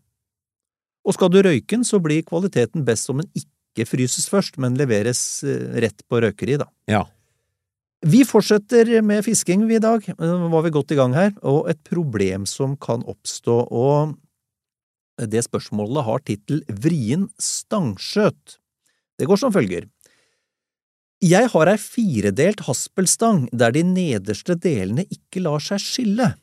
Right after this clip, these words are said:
Speaker 1: Det har vært slik siden i sommer. Jeg prøvde å varme opp og la to personer dra i hver sin del. Jeg har også festet den ene delen forsiktig i ei skruklemme.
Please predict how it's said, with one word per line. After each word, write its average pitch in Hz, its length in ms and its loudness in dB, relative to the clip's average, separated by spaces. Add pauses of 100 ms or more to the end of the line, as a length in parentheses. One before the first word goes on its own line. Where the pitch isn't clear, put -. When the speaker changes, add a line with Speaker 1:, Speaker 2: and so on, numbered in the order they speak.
(320)
Speaker 1:
Det 113 260 0
har 131 300 2
vært 135 280 -2
slik 160 380 -4
siden 120 380 -6
i 208 180 -2
sommer. 104 380 -4 (280)
Jeg 185 460 0
prøvde 156 300 -2
å 147 160 0
varme 123 460 0
opp - 180 -10
og 135 440 0
la 127 200 2
to 104 240 -6
personer 131 720 -4
dra 98 320 -4
i 147 160 -4
hver 98 260 -6
sin 180 340 -4
del. 160 360 0 (600)
Jeg 95 100 -2
har 113 100 2
også 107 260 -4
festet - 460 -6
den 131 160 -2
ene 120 400 -2
delen 110 320 -2
forsiktig - 720 -8
i 110 200 -4
ei 139 80 0
skruklemme. 151 960 -2